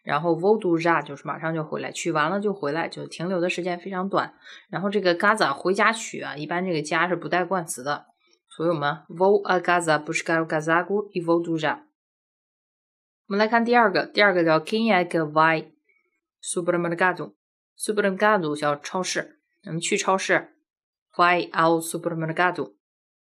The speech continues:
第三个，elas vão viver no Algarve。Algarve是个地方啊，要到那儿去生活，viver生活。啊。Para。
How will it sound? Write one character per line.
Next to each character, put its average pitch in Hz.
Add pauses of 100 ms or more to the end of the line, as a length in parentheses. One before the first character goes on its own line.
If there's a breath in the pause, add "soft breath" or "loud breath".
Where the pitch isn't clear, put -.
第 190
三 196
个， 196 (260 loud breath)
elas 190
vão 190
viver 175 (200)
no 175
Algarve。 180 (920)
Algarve 185
是 156
个 175
地 190
方 156
啊， 151
要 151
到 185
那 180
儿 170
去 156
生 208
活， 165
viver 156
生 190
活。 139 (440 loud breath)
啊。 151 (1500)
Para。 202